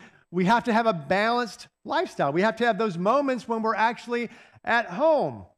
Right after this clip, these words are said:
uh, doing laundry, y-, you know, um, cleaning the house, things like that. And so a healthy relationship, healthy friendship,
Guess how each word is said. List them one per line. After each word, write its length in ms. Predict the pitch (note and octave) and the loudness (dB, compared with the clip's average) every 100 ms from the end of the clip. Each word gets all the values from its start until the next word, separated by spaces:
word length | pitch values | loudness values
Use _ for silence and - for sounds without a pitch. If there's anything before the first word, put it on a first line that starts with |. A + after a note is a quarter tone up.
| - | -8
uh, 200 | D#3+ D#3 | -4 -4
doing 320 | D#3 B3+ A#3+ | -2 -2 -2
laundry, 880 | G#3 F#3 E3+ D3+ D3 C#3 B2+ D3+ - | 0 0 -2 -4 -4 -4 -6 -10 -18
y-, 180 | D3 D3 E3 | -14 -14 -10
you 80 | |
know, 240 | D3+ C3+ C#3 | -8 -8 -8
um, 380 | D3+ C3 A#2+ B2 | -6 -6 -6 -10
cleaning 380 | - C4 B3 G#3+ | -4 -2 -2 -2
the 80 | |
house, 420 | D#3 F#3 E3+ C#3+ - | -2 -2 -2 -4 -8
things 320 | F#3+ G3 F3+ | -8 -6 -6
like 260 | E3+ D#3+ - | -6 -6 -6
that. 320 | F3+ C3 - - - _ | -4 -4 -6 -20 -20 _
And 120 | F3+ D#3+ | -8 0
so 280 | A3+ G#3 G3+ | 2 2 2
a 340 | G3+ F#3+ - - _ | 2 2 -2 -14 _
healthy 400 | - A#3+ A#3+ B3+ | 0 2 2 -2
relationship, 1080 | A3+ G3+ G#3 B3+ A3+ G3 - C3+ D3+ G#3+ - _ _ _ _ _ | 0 2 0 -2 -6 -8 -6 -4 -2 -4 -10 _ _ _ _ _
healthy 300 | - F#3+ F3+ | -10 -6 -8
friendship, 760 | - G3+ A3+ - D#3 F3 - | -6 -4 -4 -4 -4 -4 -8